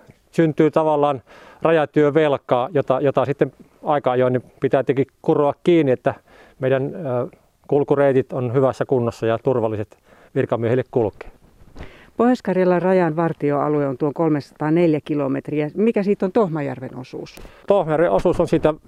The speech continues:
Speaker 1: noin seitsemänkymmentäkolme kilometriä.
Speaker 2: Pyhäjärvellä?
Speaker 1: Pyhäjärven,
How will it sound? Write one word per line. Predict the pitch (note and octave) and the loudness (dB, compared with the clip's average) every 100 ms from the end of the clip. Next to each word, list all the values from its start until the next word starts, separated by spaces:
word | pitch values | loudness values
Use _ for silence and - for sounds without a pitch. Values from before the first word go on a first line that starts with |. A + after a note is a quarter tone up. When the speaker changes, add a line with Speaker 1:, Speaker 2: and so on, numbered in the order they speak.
| - - _ _ _ _ _ D3+ | -20 -20 _ _ _ _ _ -4
Speaker 1:
noin | C#3+ C3 | -2 2
seitsemänkymmentäkolme | D#3 C#3 C#3 - C3+ B2 - - _ | 2 0 -2 0 0 0 -4 -10 _
kilometriä. | - G#2+ G2+ G#2 - - - - | -2 -2 -2 -6 -10 -20 -20 -2
Speaker 2:
Pyhäjärvellä? | G3+ G3 F3 E3+ D#3+ D#3 D3+ D3 - - - - | -2 0 0 0 -2 -2 -4 -4 -10 -18 -14 0
Speaker 1:
Pyhäjärven, | E3+ E3 C#3+ F3+ E3+ F3 | 2 2 2 2 2 0